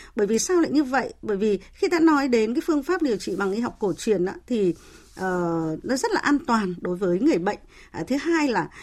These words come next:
nó có cái tác dụng hỗ trợ cải thiện rất rõ ràng các cái triệu chứng của bệnh. Và với cái nguyên tắc điều trị bằng y học cổ truyền thì chúng ta phải hiểu theo nguyên lý như thế này. Thứ nhất là nó tăng cường chức năng, điều hòa chức năng của các tạng phủ.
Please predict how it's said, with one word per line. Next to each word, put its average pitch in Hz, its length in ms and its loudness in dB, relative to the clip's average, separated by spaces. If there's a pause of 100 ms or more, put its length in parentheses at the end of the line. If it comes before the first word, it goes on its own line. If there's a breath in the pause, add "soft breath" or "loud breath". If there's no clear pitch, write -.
(160 loud breath)
nó 262 140 -2
có 262 160 -4
cái 339 160 -6
tác 427 180 -2
dụng 269 180 -2
hỗ 202 240 -2
trợ - 280 -4
cải 202 240 0
thiện - 200 -4
rất - 220 -4
rõ - 200 -2
ràng 285 200 2
các 311 180 -10
cái 359 120 -6
triệu - 240 2
chứng 208 240 0
của 247 120 -2
bệnh. 160 200 0 (540 loud breath)
Và 196 400 2 (160)
với 233 100 2
cái 370 160 8
nguyên 381 200 6
tắc 440 200 0
điều 240 120 2
trị - 180 -6
bằng 196 160 0
y 240 60 0
học 285 160 0
cổ 185 120 2
truyền 196 360 6
thì 180 180 -4
chúng 190 140 -4
ta 233 260 -4
phải 190 100 -4
hiểu 170 320 -2
theo 208 320 -8
nguyên 220 240 -2
lý 190 120 0
như 226 120 -2
thế 202 60 -12
này. 202 200 -2 (300 loud breath)
Thứ 254 100 2
nhất 440 320 4
là 196 140 -2
nó 170 140 2
tăng 339 280 8
cường 202 300 4
chức 403 320 0
năng, 330 280 6 (120)
điều 220 340 6
hòa 180 220 -2
chức - 240 -2
năng 330 220 4
của - 120 -6
các - 260 -10
tạng - 200 -6
phủ. 180 240 2